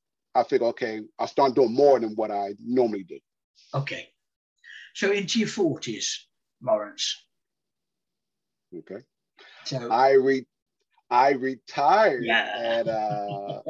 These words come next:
Speaker 2: <laughs>
Speaker 1: age forty.
Speaker 2: Yeah,
Speaker 1: From, uh,
Speaker 2: wow.
Speaker 1: from, in two thousand seven, I retired at age forty.
Speaker 2: Yeah.
Speaker 1: And by then I had owned four companies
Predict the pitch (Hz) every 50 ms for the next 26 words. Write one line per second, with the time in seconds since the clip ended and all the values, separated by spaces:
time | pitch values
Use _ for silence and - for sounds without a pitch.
0 | - - - 156 151 - - 127 117 117 113 135 135 - _ 131 127 120 113 107
1 | 101 95 98 107 107 _ _ _ _ _ _ _ - - 123 120 113 113 117 113
2 | - - - 113 120 117 113 120 _ 127 120 117 - 202 214 208 - 165 160 156
3 | 160 156 - - 139 113 104 107 113 117 - 127 123 123 127 - 123 123 120 -
4 | _ 131 123 113 104 101 104 113 _ _ _ _ _ _ - 127 117 107 - -
5 | _ _ _ _ _ _ _ 131 123 123 120 120 117 117 117 117 117 113 117 117
6 | 117 113 117 117 113 110 - 127 127 131 131 131 117 110 135 143 143 135 131 123
7 | 120 117 120 131 131 131 123 123 120 _ _ _ _ _ _ _ _ 127 127 131
8 | 131 127 123 123 120 113 - - - 139 135 131 123 127 - - - 127 123 123
9 | _ 127 117 120 123 131 135 _ - - _